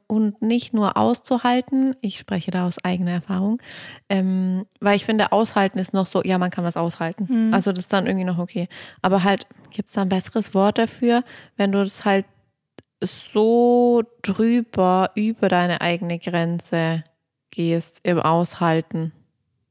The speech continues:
Speaker 1: Weißt du, was ich meine?
Speaker 2: Mhm. Mhm.
Speaker 1: Der Gedanke kam mir nämlich vorhin, als du so beschrieben hast, ähm, dass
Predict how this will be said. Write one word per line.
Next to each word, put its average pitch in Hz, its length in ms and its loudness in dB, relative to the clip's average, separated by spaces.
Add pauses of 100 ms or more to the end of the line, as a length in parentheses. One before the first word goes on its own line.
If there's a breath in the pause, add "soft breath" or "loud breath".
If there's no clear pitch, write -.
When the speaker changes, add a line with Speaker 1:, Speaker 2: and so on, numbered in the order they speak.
(1500)
Speaker 1:
Weißt 190 240 -4
du, 226 60 0
was 220 160 -2
ich 220 160 -8
meine? 226 280 2
Speaker 2:
Mhm. 233 380 0 (300)
Mhm. 220 320 -4
Speaker 1:
Der 208 120 2
Gedanke 196 380 2
kam 196 200 0
mir 196 80 2
nämlich 190 240 0
vorhin, 202 260 2
als 180 260 0
du 190 140 -4
so 190 120 0
beschrieben 196 560 -2
hast, 190 460 -2
ähm, 180 380 0 (560 loud breath)
dass 190 340 0